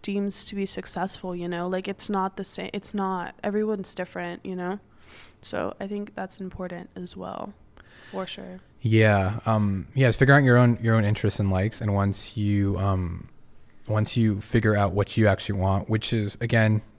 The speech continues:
Speaker 2: part of it is, like, le-, is kinda unplugging from social media and realizing that the influencers' lives shouldn't be dictating what you want. Just kinda, like, secluding yourself for a little bit, you'll find out what you like.
Speaker 1: Yeah. It's
Speaker 2: And
Speaker 1: like, follow inspiring people that do, like, good shit, not, like,
Speaker 2: Yeah.
Speaker 1: bitches that, like, no offense, bitches that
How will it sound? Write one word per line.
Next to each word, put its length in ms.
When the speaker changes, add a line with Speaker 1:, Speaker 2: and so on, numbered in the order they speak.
Speaker 2:
part 180
of 80
it 60
is, 140
like, 160
le-, 120
is 260
kinda 240
unplugging 420
from 100
social 280
media 460
and 120
realizing 400
that 300
the 120
influencers' 540
lives 500
shouldn't 240
be 100
dictating 500
what 140
you 140
want. 340
Just 140
kinda, 180
like, 120
secluding 360
yourself 320
for 100
a 60
little 160
bit, 120
you'll 120
find 220
out 60
what 140
you 80
like. 220
Speaker 1:
Yeah. 280
It's 100
Speaker 2:
And 80
Speaker 1:
like, 120
follow 320
inspiring 480
people 240
that 120
do, 140
like, 220
good 160
shit, 320
not, 220
like, 140
Speaker 2:
Yeah. 160
Speaker 1:
bitches 340
that, 180
like, 340
no 120
offense, 380
bitches 400
that 240